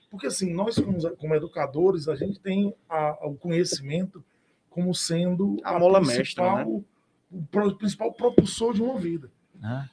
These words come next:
Speaker 1: E quando eu digo que o, quem trabalha pra mim te-, esteve em Harvard, como ele chegou nesse patamar sem ter adquirido o conhecimento a partir da educação? Então ele contrapõe a minha ideia.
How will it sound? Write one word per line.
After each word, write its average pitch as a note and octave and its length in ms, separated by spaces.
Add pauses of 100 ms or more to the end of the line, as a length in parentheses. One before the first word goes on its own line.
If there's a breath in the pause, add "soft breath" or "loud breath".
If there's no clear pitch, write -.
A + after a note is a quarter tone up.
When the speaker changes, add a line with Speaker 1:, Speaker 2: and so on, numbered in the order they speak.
(120)
Speaker 1:
E G3 60
quando E4 240
eu C#4+ 100
digo F3 300
que D#3+ 440 (200)
o, E3+ 80
quem A3+ 260
trabalha F#3 400
pra D#3+ 180
mim D3+ 320 (560)
te-, D#3+ 220
esteve D3 360
em C3 40
Harvard, F3+ 520 (420)
como D4+ 180
ele - 80
chegou A3+ 300
nesse G#3 180
patamar F#3 540
sem A3+ 220
ter G#3+ 140
adquirido F3 440
o F#3 40
conhecimento F3+ 800 (320)
a - 80
partir F#3 400
da G3+ 120
educação? C#3+ 640 (360)
Então D#3+ 140
ele - 100
contrapõe B3 580
a A#3+ 80
minha A#3 180
ideia. D3 420